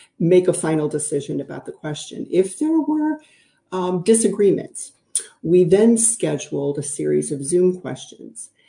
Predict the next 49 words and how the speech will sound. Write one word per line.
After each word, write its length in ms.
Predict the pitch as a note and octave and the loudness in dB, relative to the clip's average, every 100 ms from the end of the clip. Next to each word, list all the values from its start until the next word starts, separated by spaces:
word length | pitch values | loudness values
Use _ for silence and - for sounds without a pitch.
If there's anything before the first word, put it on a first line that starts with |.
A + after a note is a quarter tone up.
| _ | _
and 180 | D#3 D3+ | -2 0
we 100 | D#3+ | 0
took 220 | - F#3+ | 0 -2
all 240 | - D#3+ G3 | 0 2 2
of 120 | G3 | 2
the 120 | G3 | 0
items 440 | D3+ D#3+ D#3+ D#3+ | 0 -2 -2 -2
that 220 | D3+ D3 D3 | -4 -6 -4
were 320 | D3+ D3 - | -2 -4 -4
actually 640 | C#3+ C#3+ - C#3+ C3+ B2+ _ | -10 -8 -6 -2 -2 -4 _
approved, 640 | - - D#3+ D#3 F3 G3 | -16 -2 2 4 4 4
and 260 | - D3+ D3 - _ - | 2 2 2 -4 _ 0
we 120 | F#3 | 4
did 200 | E3+ G3 | 6 6
a 80 | E3 | 6
very 220 | E3+ E3+ | 2 0
quick 300 | E3 F#3+ F#3+ | 2 0 0
review 320 | G#3 G#3 A3 | -4 0 2
of 120 | G#3+ G#3+ | 2 2
those 360 | G#3 G#3 G3+ | 2 2 2
because, 320 | F3+ - E3 | -2 -6 -4
as 240 | E3+ E3 F3 | -2 -2 0
you 200 | E3 D#3+ | 0 0
all 200 | D3+ D#3 | 0 0
know, 160 | D3+ | 0
smes 420 | D3+ - D3+ D3 - | -2 -2 -2 -2 -4
don't 220 | D3+ D3 | -6 -4
like 180 | D3 - | -6 -6
to 120 | C#3 | -4
be 200 | D3 C3 | -4 -4
on 160 | - | -4
the 80 | - | -6
phone. 360 | - C#3 C3 - | -8 -8 -8 -6
And 140 | D#3+ - | -8 -2
I 100 | F3 | 0
think, 300 | G3 F#3+ F#3+ | 4 4 4
you 160 | E3 D#3 | 2 4
know, 120 | D3 | 2
Zoom, 400 | - D#3+ D#3+ D#3+ | 2 2 2 2
we 100 | D#3+ | 2
are 120 | D3 | 0
all 100 | D#3+ | -2
sort 200 | - B2+ | -4 -6
of 80 | - | -8
tired 420 | - D3+ D#3 - | -10 -6 -4 -6
of 120 | - | -8
it. 160 | - - | -10 -8
So 260 | - D#2 - D#3 | -6 -6 -6 -4
I, 140 | - | -2